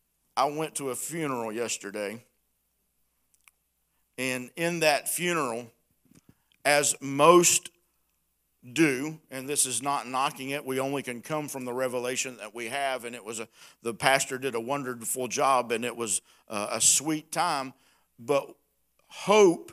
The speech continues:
has been put out in the future somewhere. In most churches this morning,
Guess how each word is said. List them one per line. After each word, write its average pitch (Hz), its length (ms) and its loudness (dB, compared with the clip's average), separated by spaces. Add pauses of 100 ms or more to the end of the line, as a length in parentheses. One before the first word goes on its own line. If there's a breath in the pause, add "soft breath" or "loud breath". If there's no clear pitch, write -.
(140)
has 165 220 2
been 147 220 -4
put 190 240 4
out 165 340 8
in 143 120 -4
the 135 100 -6
future 180 400 0
somewhere. 123 440 0 (1900)
In 180 200 2
most 196 460 4
churches 196 520 4
this 151 280 4
morning, 156 500 -2